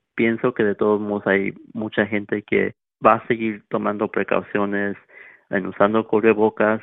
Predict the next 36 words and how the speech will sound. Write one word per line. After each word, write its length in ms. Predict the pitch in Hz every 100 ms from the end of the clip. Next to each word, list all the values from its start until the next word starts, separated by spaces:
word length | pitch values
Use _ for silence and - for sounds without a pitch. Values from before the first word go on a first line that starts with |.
| -
y 180 | 98 90
mantener 420 | 92 90 92 92
distancia, 600 | 101 98 - 98 - 101 98 -
que 120 | 104
ayudará 720 | 95 95 98 92 101 104 104
con 180 | - 98
esos 220 | 95 101
números 380 | 98 98 101 95
de 80 | 95
influenza. 720 | 87 - 92 101 - 123 127 _ - - - - - _
Pero 640 | 98 98 98 98 95 90 _ -
sí 140 | 110
hay 160 | 110 113
una 140 | 113
gran 240 | 107 107 107
posibilidad 560 | 110 - 98 98 101 -
que 300 | 101 95 90
regrese 800 | 90 92 107 - 95 87 - -
y 320 | 95 90 90 -
cause 580 | 98 98 - 104 98
más 380 | 90 87 98 107
mortandad 680 | 110 98 - 92 92 92 92 _ _ _ _ _
junto 360 | - 101 98 98
al 120 | -
coronavirus. 760 | 98 92 90 85 107 98 82 - _ _ - - _
Por 160 | - 98
eso 120 | 107
es 80 | 104
importante 500 | 101 - - 95 107
que 120 | -
también 460 | - 95 95 101 98
se 80 | 104
vacunen 600 | 95 - 110 110 107 104
contra 360 | 98 87 92
la 80 | 90
influenza. 720 | 92 - 95 104 110 117 113